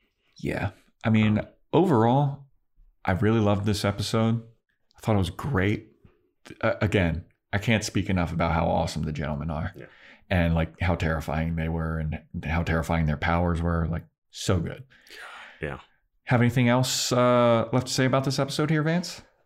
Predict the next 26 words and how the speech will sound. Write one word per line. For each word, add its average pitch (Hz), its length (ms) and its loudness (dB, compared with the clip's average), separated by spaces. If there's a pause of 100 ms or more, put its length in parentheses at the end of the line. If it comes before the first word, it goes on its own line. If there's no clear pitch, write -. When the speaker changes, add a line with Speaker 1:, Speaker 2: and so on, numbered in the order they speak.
(160)
Speaker 2:
Um, 117 280 0
no, 151 180 4
it's 98 80 -2
gonna 123 140 0
be 127 100 2
interesting. 110 460 -2
I, 104 140 2
it's 98 280 -2
interesting 123 400 -4
to 113 80 -2
see, 104 540 -2
uh, 95 380 -2 (180)
Spike - 440 -6
around, 87 640 -2 (100)
Olivia, 82 540 2
Speaker 1:
Mm-hmm. 85 100 4
Speaker 2:
if 85 80 -4
she - 140 -10
sticks - 340 -8
around 82 360 -2
a 87 40 -4
little 85 200 -4
bit. 87 260 -4
She's, 76 260 -10
uh, 76 240 -4 (840)
oh, 78 220 -8